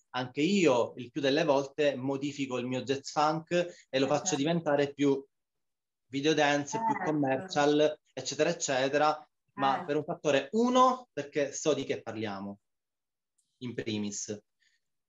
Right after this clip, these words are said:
Speaker 1: Due, perché purtroppo per colpa di chi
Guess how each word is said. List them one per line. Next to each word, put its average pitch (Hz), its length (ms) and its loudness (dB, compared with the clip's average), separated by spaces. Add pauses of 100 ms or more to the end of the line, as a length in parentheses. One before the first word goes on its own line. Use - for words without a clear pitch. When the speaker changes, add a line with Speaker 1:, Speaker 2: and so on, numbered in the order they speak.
(160)
Speaker 1:
Due, 180 440 4
perché 160 440 0
purtroppo 190 960 2
per 147 200 -4
colpa 180 380 -2
di 139 160 -10
chi 147 420 -4